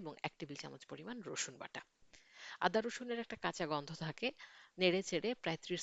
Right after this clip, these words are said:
সেকেন্ডের মতো আমরা নেড়ে চেড়ে আদা রসুনের কাঁচা গন্ধটাকে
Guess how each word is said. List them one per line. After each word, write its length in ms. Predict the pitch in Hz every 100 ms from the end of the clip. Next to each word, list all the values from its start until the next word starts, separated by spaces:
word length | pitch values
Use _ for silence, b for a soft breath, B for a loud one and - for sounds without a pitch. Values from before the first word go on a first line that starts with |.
| -
সেকেন্ডের 380 | - 160 160 156
মতো 140 | 156 156
আমরা 140 | 147 151
নেড়ে 180 | 147 147 -
চেড়ে 200 | 175 294 B B _ 165
আদা 140 | 165 160
রসুনের 340 | 160 165 151 -
কাঁচা 220 | 151 160 147
গন্ধটাকে 520 | 131 135 - 143 -